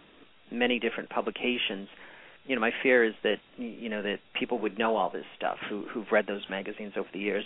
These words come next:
And some of the material I got that had never been seen before was pages from Erna's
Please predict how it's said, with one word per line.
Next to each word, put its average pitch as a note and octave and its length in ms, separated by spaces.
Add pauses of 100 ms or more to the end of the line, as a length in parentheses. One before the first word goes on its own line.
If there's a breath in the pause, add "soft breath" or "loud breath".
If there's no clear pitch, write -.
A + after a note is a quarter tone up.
And A2 160 (720 soft breath)
some C#3 100
of C#3+ 60
the C#3 60
material A#2+ 400
I G#2+ 80
got A2 280
that G2+ 80
had G#2 120
never A2 200
been G#2+ 260 (100)
seen G#2 160
before C#3 360
was G#2+ 180 (520)
pages B2+ 400
from A2+ 200
Erna's A#2 320